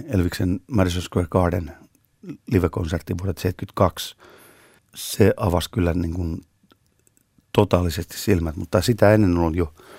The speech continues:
päättänyt, että, että jos joskus tolla vois tehdä, eli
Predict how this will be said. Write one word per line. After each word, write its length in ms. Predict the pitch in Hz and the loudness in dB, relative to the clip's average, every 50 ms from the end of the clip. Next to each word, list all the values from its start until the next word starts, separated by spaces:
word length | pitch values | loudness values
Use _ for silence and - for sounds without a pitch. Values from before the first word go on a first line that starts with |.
| - - - - - - - - - _ | -20 -20 -20 -20 -20 -20 -20 -20 -6 _
päättänyt, 400 | - 120 110 - - 110 87 87 | 4 6 6 6 4 2 2 2
että, 200 | 82 - - 110 95 - - - | 0 0 -2 -4 -4 -4 -6 -16
että 200 | 92 - - - | -14 -8 -6 -6
jos 160 | 101 - - | -2 2 2
joskus 300 | 107 - - - 101 - - | 0 0 0 -6 -6 0 2
tolla 340 | 113 107 98 90 80 - - - - - _ _ _ _ _ - | 4 4 4 4 2 -2 -8 -18 -20 -20 _ _ _ _ _ -2
vois 360 | 117 104 87 82 - - - _ _ - - _ _ _ _ _ _ _ _ _ _ _ - | 2 2 2 2 0 -6 -10 _ _ -20 -20 _ _ _ _ _ _ _ _ _ _ _ -2
tehdä, 260 | - 117 85 80 82 | -2 0 0 0 -2
eli 100 | 80 82 | -2 -4